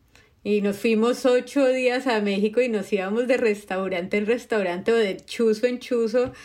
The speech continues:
la casa de Frida con mi gran amigo, y hablábamos como, como si ya estuviera pasando de que en realidad estábamos en esos círculos.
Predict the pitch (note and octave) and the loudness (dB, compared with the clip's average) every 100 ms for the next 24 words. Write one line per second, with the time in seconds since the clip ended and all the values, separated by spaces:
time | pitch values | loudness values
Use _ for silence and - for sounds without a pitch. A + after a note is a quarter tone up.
0 | - - G3+ G3+ G3 G3 G#3+ A#3 A3 G3 | -20 -6 -6 -4 -4 0 0 0 -2 -4
1 | G3 G#3+ A3 G#3 F#3+ F3+ F3 F3 F3+ F3+ | -2 -2 -2 -4 -4 -6 -6 -4 -4 -4
2 | F#3+ G#3 G3+ A3 A#3 - - - _ _ | -2 -2 0 -2 -4 -14 -20 -20 _ _
3 | A3+ A3 G#3 G3 G3 B3 F#4 G4 - D4+ | 0 2 2 2 0 0 0 -4 -2 0
4 | B3+ G#3+ F3 F3 - G3+ G3+ G3 F#3+ F#3 | 2 0 -2 -4 -2 -2 -2 -2 0 -2
5 | - C#4 B3+ C#4 D4 B3 F#3+ F#3 G#3+ D#4+ | 0 2 2 0 -2 -2 -4 -2 0 0
6 | C#4 G#3 F#3+ F3 D#3+ E3+ - G3+ G#3+ A3 | 0 -2 -2 -4 -4 -6 -6 -4 -4 -6
7 | G#3+ D#3 F#3 - B3 - F3 - _ | -8 -10 -12 -10 -10 -10 -14 -16 _